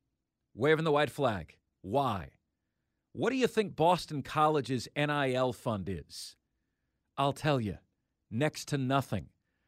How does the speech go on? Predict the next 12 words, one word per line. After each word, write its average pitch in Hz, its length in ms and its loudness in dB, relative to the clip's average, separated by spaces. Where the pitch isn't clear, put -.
That 160 160 8
is 143 120 2
a 156 120 4
pro 165 420 2
sports 160 500 -2
town 151 540 2
that 160 260 4
only 165 400 4
cares 160 380 2
about 156 300 2
pro 151 240 0
sports. - 580 0